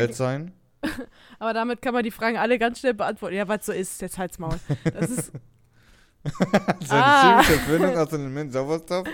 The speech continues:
Speaker 1: und
Speaker 2: Halt, halt,
Speaker 1: Wasserstoff.
Speaker 2: warte, warte, warte. Lese es langsam vor. Die Zuhörer hier.
Speaker 1: Okay. Wasser, H zwei O, ist eine chemische Verbindung aus den Elementen Sauerstoff O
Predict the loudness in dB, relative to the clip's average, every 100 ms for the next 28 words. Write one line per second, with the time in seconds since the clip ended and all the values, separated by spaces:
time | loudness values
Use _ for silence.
0 | -16 -10 0 4 6 6 6 4 2 2
1 | 2 2 0 0 0 -2 -4 -4 -4 -4
2 | -2 -2 -4 -8 -10 -12 -12 -16 _ -12
3 | -10 -6 -4 -4 -6 -10 -12 -14 -14 -10
4 | -8 -6 -8 -10 _ _ _ _ _ -18
5 | -8 -8 -8 -14 -20 -12 -10 -8 -6 -8
6 | -8 -14 _ _ _ _ _ -12 -10 -10
7 | -8 -8 -8 -8 -6 -6 -8 -6 -6 -4
8 | -4 -6 -8 -10 -12 -10 -10 -8 -8 -8
9 | -8 -10 -10 -8 -8 -12 -14 -16 _ -10
10 | -8 -8